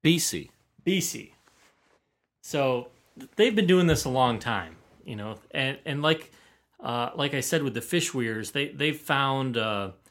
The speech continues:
Speaker 2: old posts, like, as they've been doing, uh, subway digging in New York City and Massachusetts, and they've come across these ancient fish weirs from, like,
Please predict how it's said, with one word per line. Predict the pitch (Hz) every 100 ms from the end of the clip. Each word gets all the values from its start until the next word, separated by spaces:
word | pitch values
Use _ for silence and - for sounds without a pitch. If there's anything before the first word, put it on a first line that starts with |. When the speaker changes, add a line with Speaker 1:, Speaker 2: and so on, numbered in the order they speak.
| _ _ _
Speaker 2:
old | 127 147 151
posts, | - 139 151 - -
like, | 123 127
as | 120
they've | 139 113
been | 120 110
doing, | 127 131 127 123
uh, | 107 101 95 90 - _ _ _ _ _ _ _ _
subway | - - 156 139 160
digging | 156 147 151 170 160
in | 123 123
New | 139
York | 147
City | - 156 151
and | 139
Massachusetts, | 123 127 - 135 - 139 156 151
and | 147
they've | 131 131
come | - 143
across | 127 - 131 113
these | - 117 -
ancient | 147 131 139 -
fish | 139 - -
weirs | 117 110 101
from, | - 117 107 104
like, | 104 90